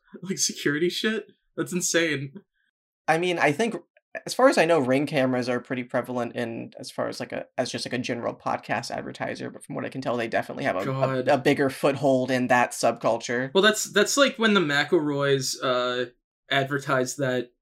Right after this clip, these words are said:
Speaker 2: Oh, the loan shark service? <laughs>
Speaker 1: Yeah, I mean, it's, uh, they're preying on their audience who already makes bad decisions, like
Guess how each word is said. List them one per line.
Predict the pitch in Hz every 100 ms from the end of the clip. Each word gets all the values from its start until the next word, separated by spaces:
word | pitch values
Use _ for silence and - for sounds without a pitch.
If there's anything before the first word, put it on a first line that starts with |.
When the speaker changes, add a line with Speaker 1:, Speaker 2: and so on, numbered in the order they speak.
| _ _ _ _ -
Speaker 2:
Oh, | 151
the | 147
loan | 139 139 151
shark | 196 175 170
service? | 214 196 214 226 226 - - -
<laughs> |
Speaker 1:
Yeah, | 208 202 165 127
I | 180
mean, | 185 170 147
it's, | 185 - - -
uh, | 151 127 90 - _ 165
they're | 180 180
preying | 226 - 208 180 160
on | 156
their | 143
audience | 135 139 143 127 131
who | 160 131
already | 135 131 131 123
makes | 123 123
bad | - 127 123
decisions, | 123 143 131 123 117 -
like | 123 117